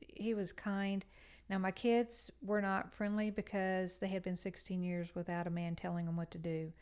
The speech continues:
So they didn't want somebody to step in there. And it was never that Ray tried to tell them what to do. It's so funny because he would always take up for them instead of for me. He would say,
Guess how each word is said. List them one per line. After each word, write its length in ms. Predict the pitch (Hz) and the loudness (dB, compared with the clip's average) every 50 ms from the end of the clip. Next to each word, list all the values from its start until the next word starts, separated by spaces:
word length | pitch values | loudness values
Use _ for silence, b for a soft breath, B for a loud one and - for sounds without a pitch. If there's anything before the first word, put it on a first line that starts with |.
| b b b b b | b b b b b
So 120 | - - 180 | -4 -2 0
they 160 | 170 180 185 | 2 2 2
didn't 240 | 175 185 175 - 180 | 2 0 0 0 0
want 160 | 180 - - | -2 -2 -2
somebody 360 | - 185 180 175 170 170 165 | -2 -2 0 0 0 0 -2
to 100 | 165 165 | -2 -4
step 300 | - - - 180 170 - 180 | -6 -6 -4 -4 -2 -2 0
in 80 | 175 | 0
there. 100 | 180 - | 0 2
And 80 | 214 214 | 2 4
it 80 | 214 | 6
was 260 | 208 220 220 214 220 - | 6 6 6 6 4 2
never 380 | 202 202 208 208 190 190 180 | 2 4 6 6 6 4 4
that 180 | 170 170 - - | 2 2 0 0
Ray 160 | 190 180 175 | 2 0 0
tried 220 | 175 - 180 175 170 | 0 -2 -2 -2 -2
to 60 | 170 | -4
tell 160 | - 185 180 | -2 -2 0
them 80 | 175 175 | 0 0
what 140 | 175 170 - | 0 -2 -2
to 80 | 175 | -2
do. 180 | 165 180 175 175 | 0 0 2 0
It's 140 | - - - | 0 0 0
so 100 | 202 185 | -2 0
funny 300 | 185 - 196 196 196 185 | 0 0 0 0 0 0
because 320 | 190 - - 180 175 - | -2 -2 -2 -2 -2 -2
he 100 | - 220 | -2 0
would 140 | 202 202 180 | 2 2 4
always 200 | 180 180 175 175 | 4 4 2 0
take 220 | - 185 175 - | -2 -4 -2 -2
up 140 | 175 170 - | -2 -4 -4
for 140 | - - 170 | -6 -6 -4
them 260 | 151 170 175 175 170 | -2 0 0 2 0
instead 300 | 170 160 - - 175 165 | 0 -2 -2 -4 -4 -2
of 80 | 160 160 165 - - - - - - - | -4 -4 -8 -12 -20 -20 -20 -20 -12 -6
for 140 | - 170 160 | -2 0 0
me. 280 | 165 170 156 151 156 B B B B B B B B | 0 0 -2 -2 -4 B B B B B B B B
He 120 | B 196 | B 0
would 120 | 180 170 - | 0 0 -2
say, 240 | - 175 170 170 | -4 -2 -2 -2